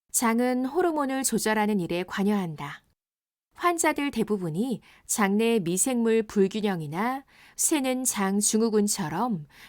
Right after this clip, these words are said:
지방 손실을 방해할 수 있는 장 문제를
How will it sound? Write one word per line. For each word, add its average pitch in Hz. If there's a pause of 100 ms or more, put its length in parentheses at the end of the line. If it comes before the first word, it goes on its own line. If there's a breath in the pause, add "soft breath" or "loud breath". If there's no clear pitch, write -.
지방 262
손실을 226
방해할 220
수 -
있는 175
장 185
문제를 214